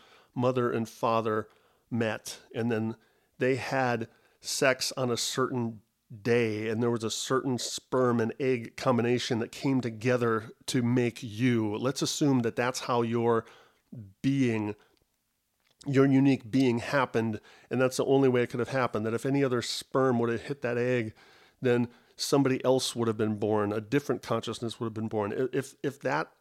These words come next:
is the way things work, then the chances of you being born, 'cause then it's not just about them, it's about their parents, each one of their, and, and it just goes exponentially out from there, because then their parents had to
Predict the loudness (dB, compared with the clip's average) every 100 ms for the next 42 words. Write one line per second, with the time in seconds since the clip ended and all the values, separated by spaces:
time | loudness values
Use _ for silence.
0 | _ -6 -4 -2 0 0 0 -2 -2 -2
1 | -2 -4 -20 _ _ _ _ _ _ _
2 | _ _ _ _ _ _ _ _ _ _
3 | _ _ _ -20 _ _ _ _ _ _
4 | _ 0 2 4 2 -4 _ _ _ -16
5 | -10 -8 -2 -2 -2 -2 -4 -6 -4 -2
6 | 0 0 0 0 0 0 2 0 0 -2
7 | -2 -4 0 0 0 -2 -6 -4 -6 -4
8 | -2 0 -2 -4 -8 -8 -10 -14 -14 -14
9 | -12 -8 -6 -4 -4 -4 -4 -4 -4 -4
10 | -4 -10 -6 -6 -6 -8 -6 -4 -2 -2
11 | -2 -4 -4 -6 -2 0 -2 -4 -18 -20
12 | _ -6 -4 -4 -6 -10 -4 0 0 -2
13 | -2 -2 -2 -6 -6 -8